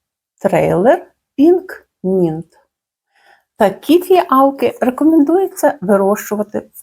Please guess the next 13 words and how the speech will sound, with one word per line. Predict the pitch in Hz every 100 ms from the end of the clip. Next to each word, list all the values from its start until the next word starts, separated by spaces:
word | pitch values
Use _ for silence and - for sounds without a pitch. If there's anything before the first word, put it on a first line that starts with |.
| -
плошках. | 180 139 - - - - - _
Ось | 240 254 -
так | - 170 175 -
виглядають | 175 170 160 - 170 180 _ _ _ -
плошки. | - - - 220 - _ _ _ _ _ _ _ _ _ _ _ _ _ _ - _ _ 233
Ну | 339
що, | - - 185 - _ _ _ _ _
сьогодні | - - 233 214 294 427 453 440 -
ми | 214 233 185
поговорили | - 185 180 151 151 208 233 170 180
про | - 220 160 -
субстракт | - - 147 - - - 175 392 - - _ _ _ -
та | 320 453